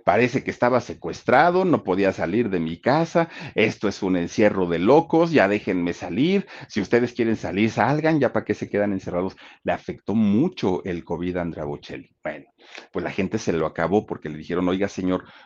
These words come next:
usted acaba de tener covid y no puede estar recomendando que la gente salga y que haga su vida normal, tranquilícese".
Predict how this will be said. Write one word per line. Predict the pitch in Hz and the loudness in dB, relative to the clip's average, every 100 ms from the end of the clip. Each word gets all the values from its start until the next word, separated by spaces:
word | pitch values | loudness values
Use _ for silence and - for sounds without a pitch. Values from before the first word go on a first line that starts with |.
| - | -18
usted | 92 92 | -6 -2
acaba | 90 - 90 | -2 0 0
de | 101 | 0
tener | - 90 90 | -2 -4 -6
covid | - 98 98 90 | -4 -4 -2 -6
y | - 98 | -4 -4
no | 87 | -2
puede | 92 87 | -4 -6
estar | - 82 | -6 -6
recomendando | 85 - 80 76 78 80 | -6 -6 -6 -4 -4 -6
que | - | -8
la | 78 | -10
gente | 78 82 80 | -10 -12 -12
salga | 76 80 90 80 | -6 -2 -2 -2
y | 101 | -4
que | 90 | -4
haga | 90 | -4
su | 87 82 | -6 -10
vida | 80 80 | -8 -6
normal, | 85 98 135 151 - - _ | -4 0 0 0 -6 -20 _
tranquilícese". | - 82 85 - 90 90 110 - - - | -10 -8 -10 -12 -10 -6 -6 -6 -16 -20